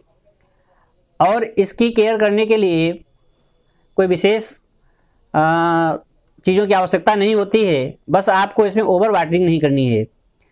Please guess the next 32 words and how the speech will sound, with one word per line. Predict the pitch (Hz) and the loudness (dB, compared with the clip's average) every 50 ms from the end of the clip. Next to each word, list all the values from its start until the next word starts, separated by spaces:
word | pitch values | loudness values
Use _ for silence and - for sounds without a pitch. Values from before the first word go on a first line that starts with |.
| _ _ _ _ - | _ _ _ _ -2
दोस्तों, | 180 185 180 233 220 | -2 0 0 0 0
देखिए, | 208 214 208 233 | 0 0 0 0
ये | 226 214 | 0 0
वाला | 202 202 208 220 | 0 0 0 0
जो | 226 214 | -2 0
फ्लावर | 190 196 180 185 208 214 202 | 0 0 2 2 0 0 0
है, | 180 170 175 175 - - | 0 0 -2 -2 -2 -2
ये | 196 | -2
बहुत | 208 185 196 214 - | 0 0 0 -2 -2
खूबसूरत | - 208 185 - 196 190 202 180 | -4 -8 -4 -2 -2 -2 0 0
फ्लावर | 185 185 180 185 190 180 | 0 0 2 0 0 0
है | 160 135 123 123 - _ _ _ _ _ _ _ _ _ _ _ _ _ - | 0 0 -2 -4 -8 _ _ _ _ _ _ _ _ _ _ _ _ _ 0
और | 170 190 190 | 0 2 2
ये | 190 196 | 2 2
वाली, | 185 185 196 208 220 | 2 2 0 0 0
अ, | 196 180 - 185 170 165 165 165 165 170 165 | -2 -2 0 0 2 2 2 2 0 0 0
वैरायटी | 160 170 170 175 175 170 202 214 208 | 0 0 0 0 0 0 0 0 0
का | 202 208 196 | 0 0 0
जो | 196 190 | 0 0
फ्लावर | 170 170 160 156 170 196 202 | 0 0 0 0 0 0 0
है, | 208 202 196 180 | 0 0 0 0
ये | 190 202 | 0 0
हमारे | 185 175 175 185 196 | 2 0 0 0 0
यहाँ | 185 180 185 185 | 0 0 0 0
इस | 180 165 | 0 0
बार | 165 180 180 180 | 0 0 0 0
पहली | - 160 165 170 | 0 0 0 2
बार | 170 180 196 196 | 2 0 0 0
खिला | 196 185 185 | 0 0 0
हुआ | 185 185 196 190 | 2 2 0 0
है। | 175 175 165 156 - - _ _ _ - - - _ _ _ _ _ _ _ - | 0 0 -2 -4 -6 -10 _ _ _ -20 -20 -20 _ _ _ _ _ _ _ -2
एक | 185 208 214 226 214 - - - | 0 0 2 0 0 -2 -2 -6